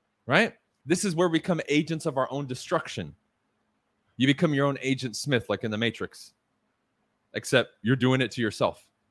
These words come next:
when all you need to do is just focus on something else and forget it, and he'll disappear. Why would you do that to yourself? Right? But again, this was more philosophical, and it might take some time and revisiting this and listening to it over and over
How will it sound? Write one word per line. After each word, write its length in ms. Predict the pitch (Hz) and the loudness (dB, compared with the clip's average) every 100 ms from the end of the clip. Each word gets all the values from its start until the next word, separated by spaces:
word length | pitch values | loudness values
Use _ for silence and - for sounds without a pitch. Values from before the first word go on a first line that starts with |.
| _ _ _ _ _ _ | _ _ _ _ _ _
when 140 | 107 113 | -2 4
all 160 | 123 | 6
you 80 | 131 | 6
need 140 | 127 120 | 4 0
to 100 | 117 | 2
do 200 | 131 113 | 4 4
is 120 | - | 0
just 140 | 107 | 0
focus 300 | 131 120 123 | 2 2 0
on 100 | 113 | -4
something 320 | 110 117 110 120 | -4 -4 -2 -2
else 180 | 123 | -2
and 100 | 110 | -4
forget 300 | - 101 117 | -6 -2 2
it, 140 | 110 - | 2 0
and 120 | 107 | -2
he'll 120 | 110 | -2
disappear. 580 | 98 110 104 147 107 90 _ _ _ _ _ _ _ | -2 -4 -2 -2 -2 -4 _ _ _ _ _ _ _
Why 200 | 101 131 | 4 6
would 160 | 143 127 | 6 2
you 60 | |
do 160 | 113 135 | 0 2
that 180 | 101 - | 2 -2
to 80 | 92 | -6
yourself? 360 | 82 71 60 _ _ _ _ _ _ _ _ - | -6 -8 -8 _ _ _ _ _ _ _ _ 0
Right? 240 | 107 131 - _ _ | 2 2 -2 _ _
But 140 | 120 | 2
again, 240 | 131 165 117 | 4 6 4
this 140 | 120 | 2
was 140 | 156 151 | 0 2
more 120 | 139 | 2
philosophical, 760 | - 143 - 175 160 165 160 | 6 4 6 6 6 2 2
and 80 | 131 | 2
it 60 | 113 | 2
might 260 | 131 131 _ - | 2 0 _ -8
take 200 | - 135 | -4 -2
some 220 | - 120 | -4 -6
time 420 | - 135 127 131 113 | -6 -2 0 0 -2
and 100 | 107 | -2
revisiting 520 | 117 127 120 120 117 | -2 0 -2 -4 -2
this 240 | 123 120 | -2 -2
and 80 | 110 | -4
listening 360 | 117 127 117 113 | -4 -2 -4 -2
to 120 | 113 | -2
it 60 | |
over 220 | 101 110 101 | 0 0 0
and 80 | |
over 340 | 113 120 120 | 0 0 -2